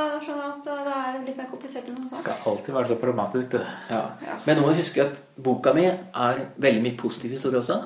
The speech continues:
Speaker 3: men det er
Speaker 1: Ja,
Speaker 3: lett
Speaker 1: det
Speaker 3: for å
Speaker 1: vet jeg.
Speaker 3: fokusere på det negative og dårlige, og sånn er det dessverre. Så det var egentlig tenkt som en veldig sånn positiv bok i utgangspunktet,
Speaker 2: <laughs>
Speaker 3: men så ble det kanskje en tredjedel litt sånn ting som skjer som ikke burde ha skjedd.
Speaker 1: Ja,
Speaker 3: Mm.
Speaker 1: og, men jeg skal si, det var en underholdende bok å lese. Den er veldig,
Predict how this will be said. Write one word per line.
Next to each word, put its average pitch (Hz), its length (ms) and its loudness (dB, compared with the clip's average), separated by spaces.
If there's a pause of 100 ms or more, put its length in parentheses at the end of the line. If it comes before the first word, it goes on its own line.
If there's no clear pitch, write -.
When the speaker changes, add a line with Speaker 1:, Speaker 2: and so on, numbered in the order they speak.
Speaker 3:
men 139 100 0
det - 100 8
er 240 60 10
Speaker 1:
Ja, 254 80 10
Speaker 3:
lett 139 140 6
Speaker 1:
det 240 80 -2
Speaker 3:
for - 80 6
å - 40 4
Speaker 1:
vet - 80 -2
jeg. 156 80 8
Speaker 3:
fokusere 143 580 6
på 120 120 0
det 131 140 4 (320)
negative 117 440 2
og 139 40 4
dårlige, 139 300 6 (520)
og 160 80 -2
sånn 139 240 2
er 101 180 2
det 104 80 -8
dessverre. 120 320 -2
Så 143 120 -6
det 139 80 2
var 160 60 6
egentlig 156 240 0
tenkt 120 220 -2
som 139 120 -2
en 143 80 2
veldig 139 160 -2
sånn - 120 -10
positiv - 400 -2
bok - 280 0 (460)
i 135 100 -2
utgangspunktet, 127 500 2
Speaker 2:
<laughs> 151 60 2
Speaker 3:
men 143 120 2
så 147 160 2
ble 120 200 8
det 127 120 4
kanskje 123 420 0 (140)
en 117 160 0
tredjedel 113 600 -2
litt 117 200 -4
sånn 110 340 0 (240)
ting 104 180 0
som 117 120 -6
skjer - 200 -6
som - 80 -6
ikke - 200 -8
burde - 200 -6
ha - 80 -6
skjedd. - 240 -10 (600)
Speaker 1:
Ja, - 160 2
Speaker 3:
Mm. 107 240 -6
Speaker 1:
og, 226 140 -2
men 233 100 -2
jeg 262 80 0
skal 277 100 -2
si, 269 140 -2
det 269 100 6
var 254 160 6
en 294 220 6
underholdende 233 720 0
bok 214 160 -4
å 233 80 -4
lese. 233 160 -4
Den 240 80 -4
er 240 140 0
veldig, 226 140 2